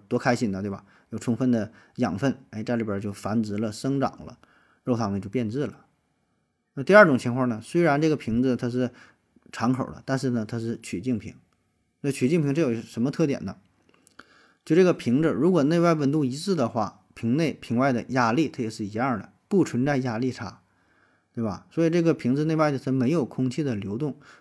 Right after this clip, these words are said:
微生物它就不能进入到瓶子的内部，没法污染这个肉汤。而在你加热的过程当中呢，这个瓶子的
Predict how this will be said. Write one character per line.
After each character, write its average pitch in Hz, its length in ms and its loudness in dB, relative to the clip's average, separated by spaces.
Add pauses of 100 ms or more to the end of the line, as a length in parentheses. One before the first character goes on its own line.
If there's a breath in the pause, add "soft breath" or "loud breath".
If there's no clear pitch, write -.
微 160 160 6
生 147 260 4
物 139 80 0
它 127 120 -4
就 123 120 0
不 226 240 4
能 123 380 0
进 196 180 2
入 117 220 -2
到 104 340 -8 (240)
瓶 107 240 -6
子 131 100 -4
的 120 120 -4
内 147 220 0
部， 98 180 -8 (180)
没 127 200 -2
法 151 320 -4
污 165 200 0
染 175 300 0
这 107 120 -8
个 98 180 -10
肉 98 160 -10
汤。 - 180 -18 (560 soft breath)
而 131 180 2
在 180 320 4
你 131 160 2
加 156 300 4
热 202 240 6
的 139 100 4
过 151 160 0
程 127 160 2
当 131 200 2
中 120 140 0
呢， 113 120 0
这 135 100 0
个 131 120 -2
瓶 117 300 -4
子 156 140 0
的 131 200 0